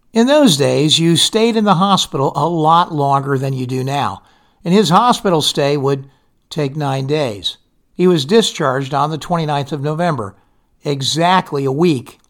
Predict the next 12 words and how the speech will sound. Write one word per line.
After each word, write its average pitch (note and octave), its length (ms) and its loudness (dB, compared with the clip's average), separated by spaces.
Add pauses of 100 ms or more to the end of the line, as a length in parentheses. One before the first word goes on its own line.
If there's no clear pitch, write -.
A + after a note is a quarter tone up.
(240)
after C#3 200 -8
the C#3+ 80 -6
president's B2+ 540 -6
assassination. B2+ 880 -8 (960)
Typically, D3 640 0 (340)
a D#3+ 60 -10
pneumonia E3+ 460 4
stay B2 500 -4 (320)
in C3+ 80 -8
today's D3 320 0
hospital D3 540 -2
environment A2+ 580 -8